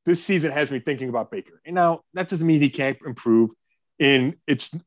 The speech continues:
it's a year ago when I thought that he was borderline, he was playing at a borderline elite level, right? Where I was convinced he was the future. So,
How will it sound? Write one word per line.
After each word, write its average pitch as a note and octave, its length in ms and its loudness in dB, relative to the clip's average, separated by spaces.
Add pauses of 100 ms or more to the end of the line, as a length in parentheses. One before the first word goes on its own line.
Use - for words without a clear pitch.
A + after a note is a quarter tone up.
it's C#3+ 300 -6
a D3 100 6
year F#3+ 280 8
ago D3 240 6
when C3+ 520 2
I C3+ 160 0
thought C#3 360 2
that B2+ 180 0 (260)
he C#3 160 -2
was B2+ 220 2
borderline, D3 920 0 (240)
he F#3 40 -4
was E3+ 120 0
playing G#3 360 4
at C#3 60 4
a C3+ 40 2
borderline D3 560 2
elite C3 300 -6
level, G#2 260 -10 (320)
right? C#3 200 4
Where D3+ 120 6
I D3+ 120 6
was D3 160 2
convinced F3 520 2
he E3 120 2
was D3 160 2
the C3 60 -10
future. - 360 -6 (380)
So, G3 480 4